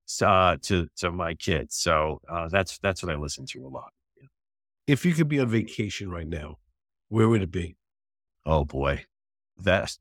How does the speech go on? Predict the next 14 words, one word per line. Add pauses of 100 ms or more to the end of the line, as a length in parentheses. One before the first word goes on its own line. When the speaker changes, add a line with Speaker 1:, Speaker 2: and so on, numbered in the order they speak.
(120)
Speaker 1:
<laughs>
that's
a
good
question. (720)
I
like
beaches. (240)
I
like
beaches, (160)
a
warm
beach